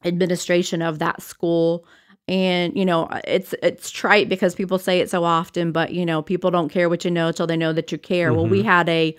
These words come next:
Speaker 1: five-year relationship with them where they knew we cared, where we were mentoring and tutoring and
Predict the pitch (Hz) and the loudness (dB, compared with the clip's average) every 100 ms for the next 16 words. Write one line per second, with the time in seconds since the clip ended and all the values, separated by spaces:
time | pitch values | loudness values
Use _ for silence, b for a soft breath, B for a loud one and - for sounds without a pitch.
0 | b b b - 180 190 196 190 190 185 | b b b 2 6 8 6 4 2 4
1 | 165 165 180 190 190 185 175 160 160 165 | 2 4 2 2 -2 -2 -4 -2 -4 -2
2 | 165 165 165 165 170 165 175 196 196 185 | -4 -2 -2 0 0 2 0 2 0 0
3 | 180 160 151 156 170 - _ 175 180 180 | 0 2 4 2 -2 -16 _ 2 4 6
4 | 180 175 175 170 190 233 220 202 196 190 | 4 4 4 4 2 4 4 4 4 4
5 | 196 160 160 - 208 208 202 196 196 185 | 2 2 -2 0 0 4 4 4 4 4
6 | 185 180 180 165 156 156 | 2 2 0 0 0 0